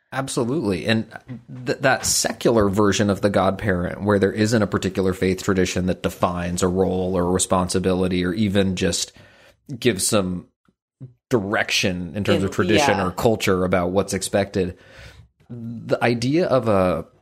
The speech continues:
Speaker 1: an adult relationship for a child that's not their parents, someone
Speaker 2: Yeah.
Speaker 1: that they can turn to, someone in their life they could go to for advice or help or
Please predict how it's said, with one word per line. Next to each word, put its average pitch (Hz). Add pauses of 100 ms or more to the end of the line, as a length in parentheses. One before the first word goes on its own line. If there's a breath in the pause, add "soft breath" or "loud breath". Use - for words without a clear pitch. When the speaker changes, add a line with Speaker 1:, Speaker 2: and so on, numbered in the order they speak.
(140)
Speaker 1:
an 104
adult 113
relationship 104
for 101
a 95
child 98
that's 98
not 113
their 101
parents, 95 (100)
someone 117
Speaker 2:
Yeah. 113
Speaker 1:
that 101
they 104
can 95
turn 95
to, 127 (220)
someone 104
in 98
their 95
life 92
they 95
could 92
go 92
to 92
for 85
advice 110
or -
help 110
or 87